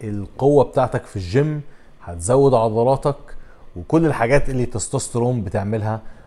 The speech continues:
بس طبعا هتزودها بحد الطبيعي، يعني هو هيكون في الرينج، لان الناس برضو فاكره ان التستوستيرون بوسترز هتعلي التستوستيرون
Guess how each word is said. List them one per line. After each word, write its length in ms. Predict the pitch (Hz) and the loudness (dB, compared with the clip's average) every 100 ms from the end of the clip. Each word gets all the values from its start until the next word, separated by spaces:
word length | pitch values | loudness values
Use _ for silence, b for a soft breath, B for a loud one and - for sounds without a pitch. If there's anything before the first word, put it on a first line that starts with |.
| B | B
بس 200 | 101 - | -10 -8
طبعا 300 | 104 131 131 - | -4 -4 -4 -6
هتزودها 520 | 101 95 120 151 139 | -6 -2 -2 -2 -4
بحد 500 | 95 107 - 220 170 | -4 -6 -4 -4 -2
الطبيعي، 640 | 147 - 110 120 104 87 | -4 -2 -2 0 -2 -4
يعني 440 | 92 87 101 104 104 - b b b - - | -10 -10 -8 -8 -10 -16 b b b -14 -4
هو 160 | 117 | -4
هيكون 380 | - 127 - 220 | -2 -4 2 2
في 120 | 196 | 4
الرينج، 500 | 151 113 147 135 95 | 2 2 2 2 -2
لان 160 | 113 113 | -4 -4
الناس 260 | 120 165 143 | -2 -2 0
برضو 280 | 156 151 | 0 0
فاكره 400 | 135 - 156 123 | -4 -2 -2 -2
ان 120 | 120 110 | -2 -6
التستوستيرون 800 | - 101 - - - 123 139 123 | -6 -8 -6 -8 -4 0 2 2
بوسترز 600 | 139 - 139 117 98 - B B B | 0 0 -2 -2 -4 -8 B B B
هتعلي 400 | - 101 104 139 | -8 -4 0 0
التستوستيرون 1040 | 139 - 101 - 123 - 113 127 135 131 | -2 -4 -8 -4 -6 -4 0 2 2 0